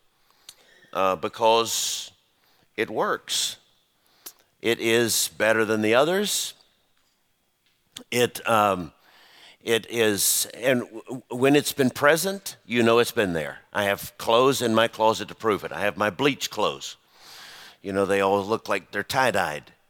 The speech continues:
Bleach, its presence proves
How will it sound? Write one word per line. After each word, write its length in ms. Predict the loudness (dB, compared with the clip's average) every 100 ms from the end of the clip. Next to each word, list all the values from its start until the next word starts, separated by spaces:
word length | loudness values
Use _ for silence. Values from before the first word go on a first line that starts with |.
| _ _ _ _ _ _ _
Bleach, 760 | -4 0 -2 -2 -4 -4 -6 -14 _ _ _ _ _ -10
its 180 | -8
presence 760 | -6 0 2 4 0 -6 -6 -8
proves 840 | -6 0 2 2 -2 -6 -6 -6